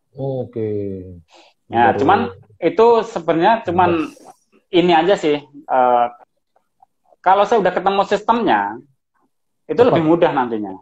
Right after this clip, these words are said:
Speaker 2: Ya,
Speaker 1: Hmm.
Speaker 2: itu sebenarnya saya tinggal nyari sistemnya aja sih. Ini baru proses.
Speaker 1: Dari sembilan enam ya, Pak?
Speaker 2: Iya,
Speaker 1: Iya.
Speaker 2: saya mulai.
Speaker 1: Iya. Eh, ini terakhir, mau tanya perihal order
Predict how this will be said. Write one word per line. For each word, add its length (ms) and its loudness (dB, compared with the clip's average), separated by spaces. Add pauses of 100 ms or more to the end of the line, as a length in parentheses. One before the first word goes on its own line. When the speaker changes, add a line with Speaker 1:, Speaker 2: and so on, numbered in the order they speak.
(120)
Speaker 2:
Ya, 380 2
Speaker 1:
Hmm. 100 -12 (140)
Speaker 2:
itu 180 -6
sebenarnya 400 -2
saya 160 2
tinggal 400 0
nyari 240 -2
sistemnya 480 -2
aja 80 -6
sih. 160 -18
Ini 240 -6
baru 240 0
proses. 320 -12 (960)
Speaker 1:
Dari 320 -2
sembilan 400 -2
enam 240 -2
ya, 80 -2
Pak? 200 -8 (1200)
Speaker 2:
Iya, 280 -4
Speaker 1:
Iya. 80 -8
Speaker 2:
saya 160 -2
mulai. 320 -8 (560)
Speaker 1:
Iya. 320 -12 (640)
Eh, 560 2 (120)
ini 240 -4
terakhir, 560 -2
mau 240 -4
tanya 320 -4
perihal 440 -2
order 600 -2